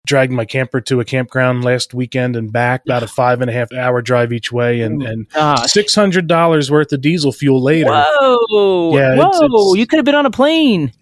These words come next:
Speaker 1: It, yeah,
Speaker 2: Wow, that's
Speaker 1: nuts.
Speaker 2: insane.
Speaker 1: It's absolutely
Speaker 2: But then again,
Speaker 1: crazy.
Speaker 2: to get on a plane is even more insane now. So what are gas prices right now per gallon for regular in Indiana?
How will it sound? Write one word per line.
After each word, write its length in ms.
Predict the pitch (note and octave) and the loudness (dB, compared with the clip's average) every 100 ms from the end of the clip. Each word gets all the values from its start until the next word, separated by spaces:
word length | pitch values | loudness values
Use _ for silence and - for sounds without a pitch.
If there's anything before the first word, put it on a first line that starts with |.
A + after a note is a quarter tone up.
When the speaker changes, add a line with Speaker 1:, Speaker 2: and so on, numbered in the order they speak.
| - | -4
Speaker 1:
It, 340 | C#3+ C#3 C#3 - | 0 2 0 -4
yeah, 200 | C#3 C3+ | -6 -2
Speaker 2:
Wow, 540 | B3 C#4 C4 F#3+ C#3 A2 | 0 0 2 2 0 -2
that's 180 | A#2 B2 | -4 0
Speaker 1:
nuts. 260 | A#2+ G#2+ | -2 0
Speaker 2:
insane. 480 | C#4 D#4 G3+ C3 B2 - | 0 0 0 -4 -8 -10
Speaker 1:
It's 180 | C3 A#2+ | -12 -4
absolutely 360 | A#2+ - A2+ F3 | -4 -4 -4 -2
Speaker 2:
But 40 | |
then 120 | G3+ | 0
again, 260 | F#3 A3 A3 | 2 2 2
Speaker 1:
crazy. 120 | F#3 | 2
Speaker 2:
to 0 | |
get 180 | E3 G3+ | 2 2
on 120 | G#3+ | 2
a 80 | D#3+ | 0
plane 320 | - D3+ D#3 | 0 0 2
is 120 | D#3 E3+ | 2 0
even 300 | E3 D#3+ D#3+ | 0 0 2
more 280 | F3 G#3+ | 2 2
insane 420 | D3+ C3+ C3+ B2+ B2+ | 2 0 -2 -2 -2
now. 320 | B2 F#2+ - _ _ _ | -2 -4 -8 _ _ _
So 380 | - C4+ B3+ B3 - | -2 0 2 0 -2
what 180 | A3+ | 0
are 80 | D#4+ | 2
gas 240 | C4 B3 - | 2 0 2
prices 380 | G#3+ G3 F#3+ | 0 0 0
right 220 | F3+ F3+ F#3 | 0 0 0
now 200 | E3+ D#3+ | 0 0
per 180 | F3 | -2
gallon 560 | D#3+ E3+ E3 D3 C#3 C3+ | 0 0 2 2 0 0
for 180 | - D3+ | -2 0
regular 480 | D3+ D#3 D3 C3 B2+ | 0 0 0 0 0
in 100 | C3 | 0
Indiana? 520 | C3 B2 A2+ G#2+ | -2 -2 -4 -6